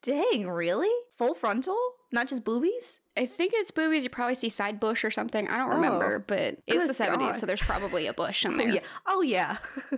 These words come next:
Speaker 1: Good Lord.
Speaker 2: The next one is a three-star review from twenty twenty-two on Letterboxd. "Hats off to Miss Chloe Grace Moretz for trying really hard to emulate the vulnerability and inferiority of Carrie the way C C Spacek magnificently did in the original, but even Julianne Moore's five-star portrayal in this three-star film failed to give the blood red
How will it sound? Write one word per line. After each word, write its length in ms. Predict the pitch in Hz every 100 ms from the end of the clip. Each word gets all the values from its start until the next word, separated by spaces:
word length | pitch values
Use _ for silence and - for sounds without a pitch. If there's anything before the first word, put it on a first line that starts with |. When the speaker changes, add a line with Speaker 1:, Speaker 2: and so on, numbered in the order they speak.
| - _
Speaker 1:
Good 140 | - 403
Lord. 600 | 143 151 233 214 151 185 -
Speaker 2:
The 80 |
next 180 | 240 269
one 100 | 277
is 80 | 240
a 60 | 208
three-star 460 | - 311 294 262
review 420 | 254 233 240 240 -
from 160 | 208 202
twenty 240 | 220 214
twenty-two 560 | 208 202 196 247 240 240
on 260 | 220 208 208 -
Letterboxd. 640 | 214 220 226 220 - - -
"Hats 240 | - 359
off 160 | 294 277
to 80 | -
Miss 120 | 214
Chloe 240 | - 214 208
Grace 240 | 190 190
Moretz 320 | 202 208 220 -
for 120 | 196
trying 300 | - 214 196
really 220 | 233 330
hard 200 | 233 220
to 100 | 202
emulate 420 | 196 190 190 190 190
the 80 |
vulnerability 720 | 185 208 254 220 196 196 190 165
and 80 |
inferiority 640 | 185 185 214 226 190 180 180
of 100 | -
Carrie 320 | 240 214 185
the 120 | 196
way 80 | 190
C 200 | - 247
C 160 | 247 214
Spacek 640 | - 226 254 - 220 -
magnificently 760 | 196 202 254 254 233 - 180
did 300 | 175 165 151 -
in 140 | 196
the 100 | 190
original, 520 | 185 208 - 90 202
but 140 | - -
even 240 | 262 269
Julianne 380 | 226 190 202 185
Moore's 320 | 185 175 175
five-star 460 | - 185 180 - 185
portrayal 460 | 185 175 185 175 180
in 120 | 175
this 140 | 180
three-star 440 | - 175 - 170 175
film 320 | 214 220 208
failed 280 | 208 202 202
to 60 |
give 180 | 208 185
the 80 | 185
blood 420 | - 196 208 196 -
red 380 | 190 180 180